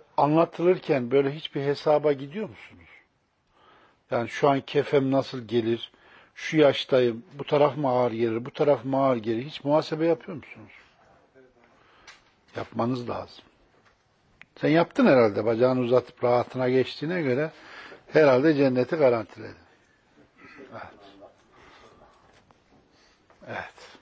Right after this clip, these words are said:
doğru söylüyorsun. Yani sen burnumu sokma diyorsun oraya.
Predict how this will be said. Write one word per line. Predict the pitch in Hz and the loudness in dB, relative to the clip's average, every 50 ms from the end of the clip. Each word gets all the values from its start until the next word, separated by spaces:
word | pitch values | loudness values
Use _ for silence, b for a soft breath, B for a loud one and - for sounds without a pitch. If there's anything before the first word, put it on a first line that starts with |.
| _ - - | _ -14 -12
doğru | 104 101 95 | -12 -12 -12
söylüyorsun. | - - - - 98 92 107 110 - _ _ _ _ _ _ _ _ _ _ _ _ B B B B B B B B B B B B - - - - - - - - - - 240 - - | -14 -16 -16 -16 -16 -16 -16 -20 -20 _ _ _ _ _ _ _ _ _ _ _ _ B B B B B B B B B B B B -16 -12 -12 -10 -10 -12 -12 -14 -12 -10 -8 -4 0
Yani | 117 110 104 95 92 | 0 0 0 -2 -6
sen | - - - 123 120 117 110 | -6 0 2 2 2 4 2
burnumu | 120 117 120 123 127 120 | 2 2 4 2 2 2
sokma | - - 143 127 - - 113 101 92 - | 0 0 0 0 0 -2 -12 -12 -12 -12
diyorsun | 85 - - - - - 101 | -16 -16 -16 -18 -18 -16 -16
oraya. | 98 95 101 104 - | -16 -16 -18 -20 -20